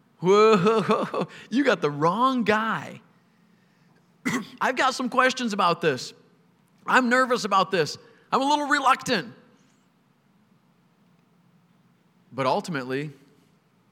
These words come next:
Moses did it. He said, "All right. <laughs> I, I guess, yep, I guess you want me to do it. I think it's a bad choice, but all right, I'm in." And God used Moses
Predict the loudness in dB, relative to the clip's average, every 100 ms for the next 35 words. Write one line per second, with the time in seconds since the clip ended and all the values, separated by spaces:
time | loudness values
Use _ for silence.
0 | _ _ _ _ -10 -10 -10 -8 -8 -10
1 | -16 _ _ _ _ _ _ _ _ _
2 | _ _ _ _ _ _ _ _ _ _
3 | _ _ _ _ _ -20 -6 -4 -4 -8
4 | -20 _ _ _ _ _ _ _ -14 -14
5 | -14 _ _ _ _ -20 -20 -20 -10 -8
6 | -8 -16 -20 _ _ _ _ _ -8 -8
7 | -18 _ _ -16 -14 -10 -10 -8 -6 -4
8 | -4 -6 -10 _ _ _ _ -12 -8 -8
9 | -2 0 0 0 -2 -2 -8 -14 -16 _
10 | _ _ _ -4 -2 -4 -6 -6 -6 -12
11 | _ _ _ _ -4 -2 -2 -4 -8 -6
12 | -6 -8 -12 -16